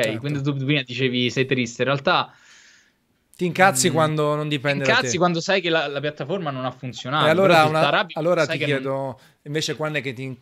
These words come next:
Speaker 1: ti, ti, cioè, appunto, ti incazzi oppure sei triste per qualcosa di tuo, ecco, lascia perdere la piattaforma. Può capitare quando non c'hai voglia, cioè ti capita ogni tanto, giustamente, eh, perché se tu no,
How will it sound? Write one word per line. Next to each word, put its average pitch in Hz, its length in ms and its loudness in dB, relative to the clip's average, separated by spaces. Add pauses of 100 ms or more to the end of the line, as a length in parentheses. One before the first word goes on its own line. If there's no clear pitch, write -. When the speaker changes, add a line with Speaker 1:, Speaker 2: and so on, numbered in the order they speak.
(160)
Speaker 1:
ti, 131 180 -10
ti, 127 840 -8
cioè, 117 300 -8
appunto, 120 460 -8
ti - 80 -10
incazzi 135 360 -4
oppure 127 460 -8
sei 135 140 -6
triste 151 320 -4
per 131 100 -8
qualcosa 143 360 -6
di 139 120 -6
tuo, 113 320 -8
ecco, 117 200 -12
lascia 123 260 -10
perdere 123 480 -8 (260)
la 131 120 -8
piattaforma. 117 600 -8
Può 127 140 -10
capitare 139 560 -6
quando 135 180 -6
non 139 140 -8
c'hai 139 180 -8
voglia, 139 720 0 (140)
cioè 143 140 -8
ti - 80 -12
capita 139 340 0
ogni 135 160 -6
tanto, 135 300 -4
giustamente, 123 580 -8
eh, 117 60 -6
perché 113 240 -12
se 113 160 -12
tu 131 160 -10
no, 123 160 -10